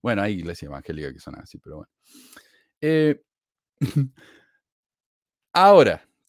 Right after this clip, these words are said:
¿cómo demuestra él que la católica es la verdadera? Y, y de nuevo, este es un video de tres horas y media.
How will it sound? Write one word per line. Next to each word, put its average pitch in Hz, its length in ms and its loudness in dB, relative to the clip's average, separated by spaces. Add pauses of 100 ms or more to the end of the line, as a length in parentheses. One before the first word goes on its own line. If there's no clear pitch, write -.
¿cómo 277 280 2
demuestra 190 500 2
él 180 100 -2
que 175 80 -2
la 143 120 2
católica 135 500 -2
es 135 60 0
la 123 100 0
verdadera? 92 760 -6 (1000)
Y, 107 460 -10
y 107 40 -10
de 135 120 0
nuevo, 131 240 2
este 160 160 -4
es 208 60 0
un 175 80 -2
video 143 260 2
de 131 80 4
tres 135 180 -4
horas 120 160 -2
y 110 40 -4
media. 85 480 -8